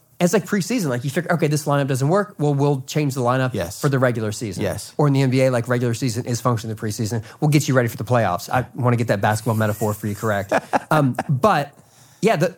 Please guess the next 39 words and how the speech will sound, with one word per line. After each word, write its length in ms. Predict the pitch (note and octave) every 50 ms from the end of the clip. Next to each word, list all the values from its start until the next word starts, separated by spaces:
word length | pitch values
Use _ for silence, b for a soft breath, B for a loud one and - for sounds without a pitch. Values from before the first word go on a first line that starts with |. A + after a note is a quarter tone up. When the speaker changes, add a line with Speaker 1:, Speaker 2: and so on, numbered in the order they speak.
| - C#3
Speaker 1:
I, 300 | D3 - _ - - A#3
I 20 |
feel 180 | A#3 - G#3+ D#3+
way 200 | D#3 D#3+ D3+ D#3
more 200 | - D3+ C#3+ C3
confident. 480 | - - C3 D3+ D#3 - A2+ G2+ - -
Speaker 2:
Yeah. 80 | - C3+
Speaker 1:
And 100 | D#3+ C#3+
during 220 | F#3 G#3 G#3 D#3
covid, 520 | - - E3 G#3 A3+ F3+ C#3 B2 B2+ A#2 A2 B B B B B B B B -
I 80 | -
did 140 | E3+ A3 G#3
a 40 | E3+
couple 380 | - - - E3+ E3+ F3+ G3+
of 60 | G#3 F#3
these, 340 | A3 A3 A3 A3+ G#3+ - -
but 160 | G3 D3 C#3+
I 40 | C#3+
was 80 | C3+ B2+
like, 180 | B2 A#2 -
"I, 120 | - D3+ - -
I'm 160 | D#3+ E3+ D#3
over 220 | C#3+ C3 A2+ A#2+
Zoom." 420 | A2 G2+ A#2 A#2+ B2 B2+ C#3+ D3 - -
Speaker 2:
Yeah. 80 | -
Speaker 1:
Like, 140 | C#3+ C#3 - -
I 60 | C3+ C#3+
did 140 | D3+ D3+ C#3+
two 100 | - F3
or 60 | D#3
three. 440 | D3 D3+ - D3 D3 C#3+ D3 D#3+ D3+ -
Like, 200 | C3+ A#2+ B2 A#2+
it's 160 | B2 A#2 -
me 160 | C#3 D3 D#3+
standing 340 | D3+ - - C#3 C3 C#3 C#3
in 60 | C3+
my 100 | B2+ A#2+
living 280 | A2 G#2+ A#2+ B2 C#3 C#3+
room, 380 | C#3+ C#3+ C#3+ C#3+ D3 C#3+ C#3+